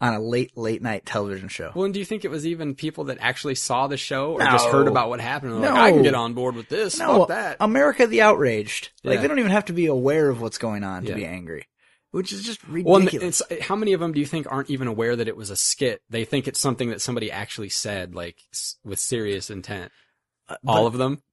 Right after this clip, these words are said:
Speaker 1: but it's a child.
Speaker 2: It doesn't matter.
Speaker 1: So I don't even care if it's not a, like, it's
Speaker 2: How
Speaker 1: not
Speaker 2: do
Speaker 1: a
Speaker 2: you know
Speaker 1: segment.
Speaker 2: it, how do you know it wasn't just a midget?
Speaker 1: I don't even care if the kid meant it.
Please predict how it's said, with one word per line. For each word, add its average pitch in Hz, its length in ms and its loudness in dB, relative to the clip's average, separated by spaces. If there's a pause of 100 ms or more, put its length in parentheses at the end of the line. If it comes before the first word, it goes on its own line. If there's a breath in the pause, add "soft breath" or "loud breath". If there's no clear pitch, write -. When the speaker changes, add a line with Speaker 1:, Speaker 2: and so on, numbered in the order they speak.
Speaker 1:
but 175 100 -4
it's - 140 -8
a - 40 -8
child. 151 520 -6 (440)
Speaker 2:
It 147 220 -8
doesn't 156 220 2
matter. 151 380 0 (220)
Speaker 1:
So - 140 -2
I 226 60 4
don't 302 80 2
even 196 160 2
care 196 160 0
if 165 80 -2
it's 156 120 -8
not 160 200 -2
a, 139 180 -2
like, 135 160 0
it's 117 220 -8
Speaker 2:
How 190 80 4
Speaker 1:
not - 60 6
Speaker 2:
do - 60 4
Speaker 1:
a - 20 6
Speaker 2:
you 196 80 4
know 190 40 4
Speaker 1:
segment. 170 240 8
Speaker 2:
it, 120 40 0
how 208 160 8
do 208 60 4
you 202 60 6
know 180 200 4
it 139 60 -2
wasn't 147 260 -4
just 131 120 -6
a 131 40 -2
midget? 120 360 -4 (240 soft breath)
Speaker 1:
I - 80 -4
don't 330 140 0
even 185 140 2
care 196 160 2
if - 80 -2
the 160 80 -4
kid 190 200 2
meant 170 320 0
it. - 100 -6